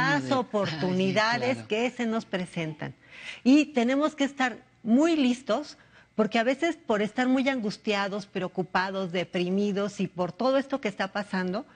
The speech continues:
Speaker 1: entonces dejamos ve-, de ver lo bueno que hay, ¿no? Las cosas buenas que la vida nos brinda.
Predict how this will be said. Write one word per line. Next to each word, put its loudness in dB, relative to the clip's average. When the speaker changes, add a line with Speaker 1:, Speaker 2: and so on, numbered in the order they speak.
Speaker 1:
entonces 2
dejamos 0
ve-, -2
de 0
ver -2
lo 0
bueno 0
que -2
hay, -4
¿no? -2
Las -2
cosas -2
buenas -2
que -6
la -2
vida -2
nos -4
brinda. -2